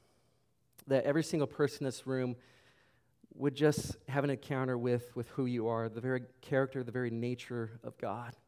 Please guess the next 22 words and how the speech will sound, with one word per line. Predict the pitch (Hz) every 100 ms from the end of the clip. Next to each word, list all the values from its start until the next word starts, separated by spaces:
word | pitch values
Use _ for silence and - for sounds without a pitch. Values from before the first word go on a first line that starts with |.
| -
and | 123
be | 120
encouraged | 120 - 117 117 -
today. | - - 120 117 _ _ _ _ _ _ _ _ _ _ _ _ _ _ _ _ _ _ _
We | 120
thank | 117 127 123
you |
for | 127 127
who | -
you | 123 120
are. | 117 120
We | 123
thank | 120 123 120
you | 120
for | 120 120
what | 117 117 - _ _ _ _
you've | 127 117
done | 123 117 120 127 -
and | 127 117
continue | - - 127 120
to |
do. | 110 107